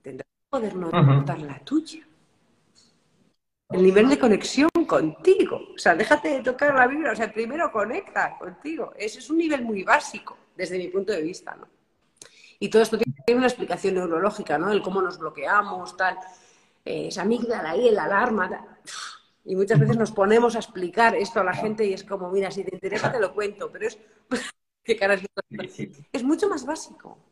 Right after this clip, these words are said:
Speaker 1: es mucho más básico. Es expresar quién eres para que pu-, el, puedas recibir, o sea, percibir todo lo que hay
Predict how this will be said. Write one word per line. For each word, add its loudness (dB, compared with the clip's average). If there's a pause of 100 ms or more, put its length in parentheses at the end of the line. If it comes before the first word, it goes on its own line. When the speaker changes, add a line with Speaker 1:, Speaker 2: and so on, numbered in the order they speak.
(280)
Speaker 1:
es -4
mucho -2
más -4
básico. -4
Es 2 (320)
expresar 0
quién 6
eres 4 (680)
para 6
que -6
pu-, -6
el, -4 (160)
puedas -2 (280)
recibir, 2
o -16
sea, 0
percibir 0
todo 0
lo 0
que 0
hay 0